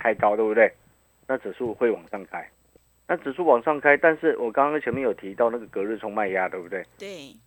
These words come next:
Speaker 1: 那如果卖压出笼，然后一不小心原本有些套住的朋友也跟着急着开始在卖，那就引发开高走低的几率很大。
Speaker 2: 嗯。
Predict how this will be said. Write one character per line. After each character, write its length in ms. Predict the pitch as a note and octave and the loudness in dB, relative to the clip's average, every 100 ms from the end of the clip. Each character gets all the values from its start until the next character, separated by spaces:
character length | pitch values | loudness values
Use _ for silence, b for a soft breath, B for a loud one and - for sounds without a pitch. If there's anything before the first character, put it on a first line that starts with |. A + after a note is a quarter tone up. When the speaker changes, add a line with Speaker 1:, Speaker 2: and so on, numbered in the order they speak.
| - | -8
Speaker 1:
那 80 | C3 | -2
如 140 | C3+ | -2
果 120 | A#2 | -2
卖 220 | G#2 C3+ | 0 2
压 180 | B2+ C3 | 4 2
出 220 | - C#3 | 2 0
笼， 260 | B2+ F2 D#2+ _ _ | 2 0 -4 _ _
然 120 | G2+ | -8
后 60 | A2 | -6
一 80 | C3+ | -6
不 140 | D#3 | -4
小 200 | D3+ G2+ | 0 0
心 240 | - A2+ A#2+ | -2 -6 -4
原 180 | B2 | -4
本 200 | C3 F#2 F#2 | -2 -4 -6
有 140 | F#2 | -10
些 160 | - B2+ | -6 -4
套 240 | - B2+ | 2 2
住 160 | A#2+ B2 | 4 -2
的 60 | |
朋 160 | - G#2+ | -2 -4
友 120 | G#2 | -6
也 120 | G2+ | -6
跟 180 | G2 B2+ | 0 0
着 80 | A#2+ | 0
急 200 | - G#2 | -4 -10
着 120 | G#2 | -8
开 140 | G2+ A#2 | -4 -4
始 120 | G2 | -2
在 120 | G#2 | -4
卖， 260 | A#2+ C3 G#2 _ b b b b b - | 0 -2 -4 _ b b b b b -8
那 80 | |
就 100 | A2+ F#2+ | -6 -6
引 200 | F#2 E2+ | -8 -4
发 140 | G#2 G2 | -4 -2
开 180 | G2 | -4
高 160 | G2 G2+ | -4 -6
走 160 | F#2 E2 | -6 -14
低 120 | G2+ | -14
的 80 | F2+ | -14
几 180 | - G2 | -14 -14
率 140 | F#2+ E2 | -14 -14
很 100 | D#2 - | -16 -4
大。 220 | G3 - _ | -4 -4 _
Speaker 2:
嗯。 580 | C4+ C#4 B3 G3 D#3 F#3+ | -10 -8 -8 -12 -18 -20